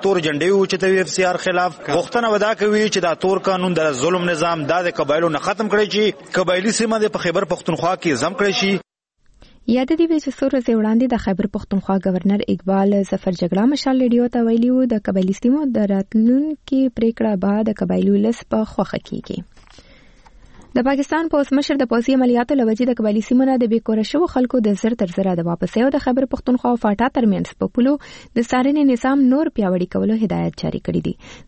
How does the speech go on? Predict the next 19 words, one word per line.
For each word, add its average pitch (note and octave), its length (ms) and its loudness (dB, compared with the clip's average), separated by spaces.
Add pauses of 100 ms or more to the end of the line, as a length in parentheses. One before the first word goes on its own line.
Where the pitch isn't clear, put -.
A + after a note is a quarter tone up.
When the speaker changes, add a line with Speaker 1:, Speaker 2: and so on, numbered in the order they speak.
(140)
Speaker 2:
د F#3 180 0
پاکستان F#3 480 0
پوځ F#3+ 180 0
د G3 140 -2
عامه F#3+ 240 2
اړیکو G3+ 340 0
څانګې A3 640 2 (160)
آی G3+ 160 2
ایس - 160 -8
پی G#3 160 2
آر C4+ 160 2
لخوا C4 320 0
پرون A#3+ 260 2 (120)
مشال A3+ 340 0
ریډیو A3+ 320 0
ته A3+ 80 -6
په G#3+ 80 2
رالېږل G#3+ 340 0
شوې B3+ 140 2